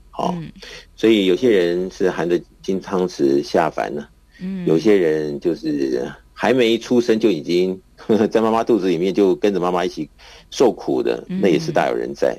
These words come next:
Speaker 2: 对。
Speaker 1: 对不对？
Speaker 2: 嗯。
Speaker 1: 那你说这是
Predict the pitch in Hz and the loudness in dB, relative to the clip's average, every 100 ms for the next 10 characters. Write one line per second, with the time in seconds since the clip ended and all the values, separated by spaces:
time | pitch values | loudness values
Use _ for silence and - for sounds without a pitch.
0 | - 175 147 131 - 73 - - - 175 | -8 -12 -12 -12 -6 -4 -2 -6 -10 -10
1 | 160 143 143 - - _ 113 110 101 95 | -10 -12 -16 -20 -20 _ -2 0 0 -2
2 | 90 - - - _ _ 104 98 139 131 | -4 -10 -20 -20 _ _ -8 -2 0 2
3 | 135 123 117 | 0 0 0